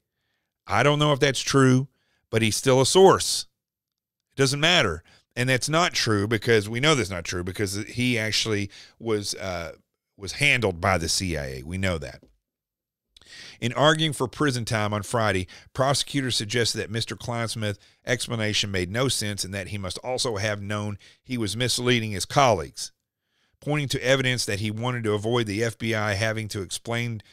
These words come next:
to the court why it had admitted that fact of Mister Page's help to the C I A from all the applications.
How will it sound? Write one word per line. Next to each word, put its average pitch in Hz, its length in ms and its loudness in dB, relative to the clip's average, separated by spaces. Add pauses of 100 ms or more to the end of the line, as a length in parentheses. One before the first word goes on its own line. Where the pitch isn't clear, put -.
(160)
to 113 100 -12
the 104 100 -6
court 107 460 2 (420)
why 110 300 2
it 123 160 0
had 113 180 0
admitted 104 580 -2 (400)
that 113 300 -2
fact 95 640 -2 (100)
of 98 140 -4
Mister 113 260 -4
Page's 107 420 -2
help 117 220 2
to - 80 -16
the 90 100 -6
C 113 240 -2
I 104 40 -2
A 104 140 -2
from 98 200 -8
all 107 240 2
the 101 140 0
applications. 95 920 -4